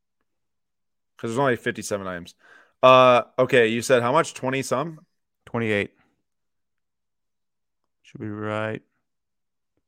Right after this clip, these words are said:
Speaker 1: Dude,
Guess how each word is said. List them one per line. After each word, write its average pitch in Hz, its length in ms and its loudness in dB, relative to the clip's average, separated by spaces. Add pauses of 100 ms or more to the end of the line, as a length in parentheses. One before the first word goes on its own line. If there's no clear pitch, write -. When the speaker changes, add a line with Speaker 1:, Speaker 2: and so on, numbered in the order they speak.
(2250)
Speaker 1:
Dude, 120 340 2